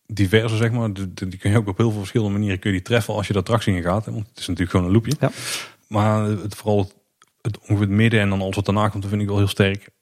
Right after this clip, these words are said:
Speaker 1: Ehm, ja, er zitten wel redelijk geniale piano, ehm, stukjes in.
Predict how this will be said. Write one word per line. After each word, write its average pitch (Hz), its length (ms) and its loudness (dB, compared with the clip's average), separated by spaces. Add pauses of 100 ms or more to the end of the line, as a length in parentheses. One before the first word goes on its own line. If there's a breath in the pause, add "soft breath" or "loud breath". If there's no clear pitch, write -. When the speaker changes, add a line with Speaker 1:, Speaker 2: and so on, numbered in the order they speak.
(220)
Speaker 1:
Ehm, 90 460 -6 (880)
ja, 92 160 -2
er 85 100 -2
zitten 92 180 -2
wel 95 300 0
redelijk 95 240 -4
geniale 95 380 -2
piano, 110 680 -2
ehm, 110 420 0 (320)
stukjes 120 360 0
in. 139 260 4